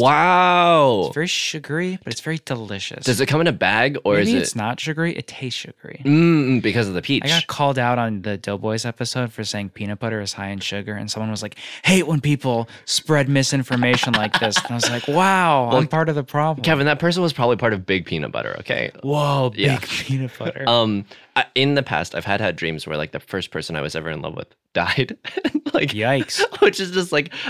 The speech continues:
Speaker 1: I, I called them the, the morning after.
Speaker 2: You died in my dream.
Speaker 1: This was years and years ago. Uh, but anyway, this last night's dream was not like that.
Speaker 2: Wait, hold on.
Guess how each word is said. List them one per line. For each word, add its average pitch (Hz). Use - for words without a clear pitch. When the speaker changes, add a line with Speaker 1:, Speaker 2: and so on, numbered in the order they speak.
Speaker 1:
I, 127
I 135
called 139
them 95
the, 107
the 107
morning 104
after. 104
Speaker 2:
You 254
died 254
in 254
my 240
dream. 254
Speaker 1:
This 185
was 139
years 131
and 107
years 95
ago. 65
Uh, 92
but 87
anyway, 87
this 127
last 139
night's 113
dream 92
was 82
not 87
like 73
that. 50
Speaker 2:
Wait, 131
hold 131
on. 110